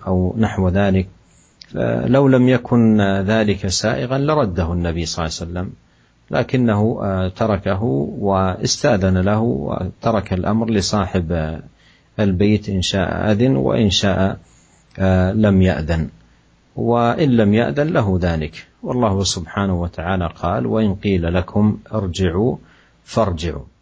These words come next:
و، آه، هذا فيه أيضا،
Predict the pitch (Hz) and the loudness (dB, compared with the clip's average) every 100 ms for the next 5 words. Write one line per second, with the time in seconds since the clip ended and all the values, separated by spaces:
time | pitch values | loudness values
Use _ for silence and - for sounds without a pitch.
0 | _ _ _ _ _ _ _ - 113 110 | _ _ _ _ _ _ _ -10 -2 0
1 | 98 95 87 85 95 - - _ _ _ | 0 0 -2 -6 -10 -16 -20 _ _ _
2 | _ _ - 80 80 73 69 69 - - | _ _ -14 -8 -8 -8 -8 -10 -12 -14
3 | - 50 - - _ _ - 123 113 107 | -14 -14 -18 -20 _ _ -2 0 2 2
4 | 117 101 98 110 101 95 101 | 2 2 0 0 2 2 0